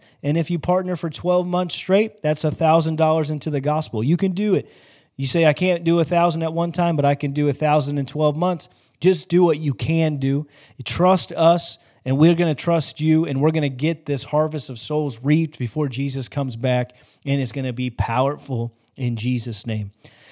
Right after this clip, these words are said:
So you can, uh, those listening, you can go to zanerministries dot com forward slash give. You can see the different ways to give there.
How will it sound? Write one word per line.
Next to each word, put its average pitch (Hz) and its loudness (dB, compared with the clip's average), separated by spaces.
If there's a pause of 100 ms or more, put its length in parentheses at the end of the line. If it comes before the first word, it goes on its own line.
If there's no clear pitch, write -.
(500)
So - 2
you 175 6
can, 151 2
uh, 131 2
those 139 0
listening, 170 0
you 147 2
can 131 -4
go 127 0
to 120 -6
zanerministries 143 0
dot 135 0
com 151 -2
forward 131 -2
slash 127 -2
give. 156 2
You 135 0
can 123 -4
see 135 0
the 127 -2
different 139 -4
ways 139 2
to 127 -4
give 131 0
there. 143 0